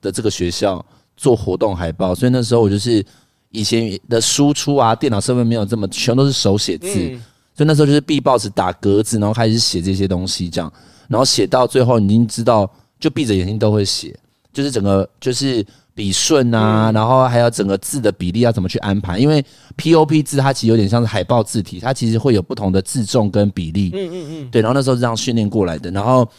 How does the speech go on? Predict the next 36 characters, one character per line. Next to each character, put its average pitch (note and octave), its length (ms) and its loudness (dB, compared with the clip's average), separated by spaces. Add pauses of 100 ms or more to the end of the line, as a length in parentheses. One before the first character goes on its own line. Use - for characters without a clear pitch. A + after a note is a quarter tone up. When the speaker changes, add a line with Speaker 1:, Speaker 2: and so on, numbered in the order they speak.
(600)
Speaker 1:
卡 B2 220 2
片 G3 120 0
的 F3 60 2
部 D#3+ 140 2
分 D3+ 120 2
的 D3 60 2
话， D3 160 2
是 D3 100 -2
因 D3+ 140 0
为 D#3 100 2
我 A2 120 2
很 A2+ 120 0
早 A#2+ 100 2
就 A2 100 -2
开 B2 100 -2
始 G#2 40 0
做 A#2 160 0
立 A2 120 0
体 G2+ 120 -6
卡 E2+ 200 -12
片， - 280 -8 (500)
我 A#2+ 80 -2
那 D#3+ 80 4
时 E3 80 0
候 D#3+ 60 4
就 D3+ 100 2
是 D#3+ 100 4
会 D#3 140 2
很 A#2+ 100 2
喜 A2 160 -2
欢， A2 160 2
就 A#2+ 120 2
是 B2 80 0
那 B2+ 60 0
种 A2+ 100 -2
很 F2+ 160 -8